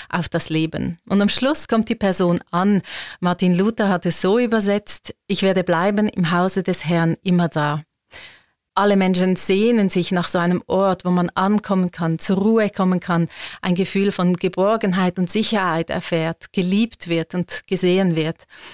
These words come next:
Aber Spoiler Alert, hier ist die Bibel möglicherweise falsch übersetzt. Denn das Bleiben macht eigentlich nur Sinn,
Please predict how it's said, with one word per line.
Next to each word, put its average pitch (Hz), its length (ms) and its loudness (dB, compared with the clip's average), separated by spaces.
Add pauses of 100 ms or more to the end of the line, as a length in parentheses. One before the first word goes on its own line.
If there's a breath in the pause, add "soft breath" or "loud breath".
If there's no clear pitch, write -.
(440 loud breath)
Aber 170 300 0
Spoiler 202 480 0
Alert, 180 580 -2
hier 208 300 -2
ist - 160 -4
die 196 60 0
Bibel 190 420 -2 (120)
möglicherweise 202 840 2
falsch 175 480 -2
übersetzt. - 720 -4 (160)
Denn 185 80 2
das 185 160 0
Bleiben 240 520 0
macht 185 220 0
eigentlich 196 480 -2
nur 208 240 4
Sinn, 202 320 2